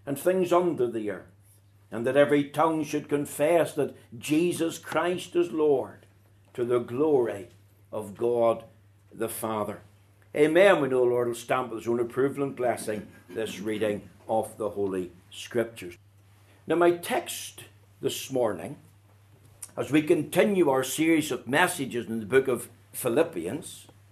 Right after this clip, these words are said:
is taken from Philippians chapter two, verses six to eight. It reads as follows,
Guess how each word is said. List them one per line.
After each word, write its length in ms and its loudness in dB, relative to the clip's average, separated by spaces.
is 180 -6
taken 380 2
from 200 -2
Philippians 720 2
chapter 440 -2
two, 640 -4
verses 640 0
six 680 -6
to 120 -10
eight. 220 0
It 100 -10
reads 300 0
as 180 -2
follows, 800 0